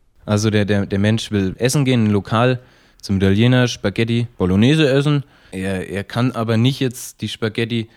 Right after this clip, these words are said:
so essen, dass danach sein Gesicht total verschmiert ist oder seine Klamotten oder der ganze Tisch. Und meine Aufgabe wär's dann zum Beispiel, mit ihm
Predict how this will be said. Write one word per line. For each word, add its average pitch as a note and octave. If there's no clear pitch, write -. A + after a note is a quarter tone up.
so A2+
essen, A2
dass -
danach G2+
sein G2
Gesicht A#2
total A#2+
verschmiert A#2+
ist -
oder F#2
seine G2
Klamotten A#2
oder G2+
der G2
ganze G2
Tisch. -
Und G2
meine F#2
Aufgabe G2
wär's G2
dann G2+
zum F#2+
Beispiel, G2
mit G2
ihm G2